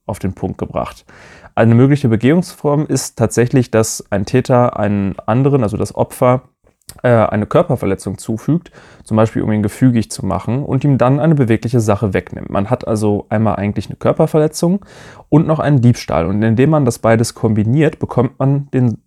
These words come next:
Raub. Wenn jetzt beide Täter gleichzeitig, sagen wir mal, es gibt zwei, ähm, dem anderen etwa ins Gesicht schlagen und dann auch noch beide zur Beute greifen, dann sind sie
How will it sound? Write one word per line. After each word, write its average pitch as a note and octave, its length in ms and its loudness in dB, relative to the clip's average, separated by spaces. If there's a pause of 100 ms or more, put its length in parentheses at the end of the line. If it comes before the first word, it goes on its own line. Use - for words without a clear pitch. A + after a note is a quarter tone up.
(200)
Raub. - 320 -2 (760)
Wenn C3 200 4
jetzt - 260 -4
beide C#3+ 300 2
Täter C#3+ 260 2
gleichzeitig, A2+ 640 0
sagen G#2+ 200 0
wir G#2+ 80 0
mal, F#2+ 100 -2
es - 160 -10
gibt - 220 -6
zwei, E2+ 380 -6 (280)
ähm, G#2 480 0
dem A2 140 2
anderen A2 480 2
etwa - 240 -2
ins G#2+ 180 -2
Gesicht - 640 -2 (120)
schlagen B2 440 2
und A2+ 140 -2
dann G#2+ 100 -2
auch A#2 80 -2
noch A2+ 140 -2
beide A2+ 200 2
zur G#2 200 -2
Beute A2+ 240 2
greifen, - 340 -6
dann G#2 160 0
sind C3 220 0
sie D#3 340 -2